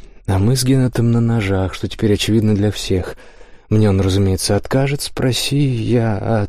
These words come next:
Тее фон Харбоу. Геннет считает меня головорезом". Ну что ж,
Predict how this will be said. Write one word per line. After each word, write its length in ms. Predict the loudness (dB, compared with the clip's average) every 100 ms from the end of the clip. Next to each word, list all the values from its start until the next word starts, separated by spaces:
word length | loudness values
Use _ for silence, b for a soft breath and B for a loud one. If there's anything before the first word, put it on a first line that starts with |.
| 0
Тее 300 | 2 4 2
фон 260 | 0 -2 -2
Харбоу. 720 | -2 0 0 0 -2 -4 -10 B B
Геннет 300 | 2 2 0
считает 380 | -2 0 0 0
меня 200 | 0 2
головорезом". 720 | 2 2 2 0 -2 -6 -10 b b b b b b b b b b
Ну 80 | -2
что 160 | 0 -2
ж, 160 | -4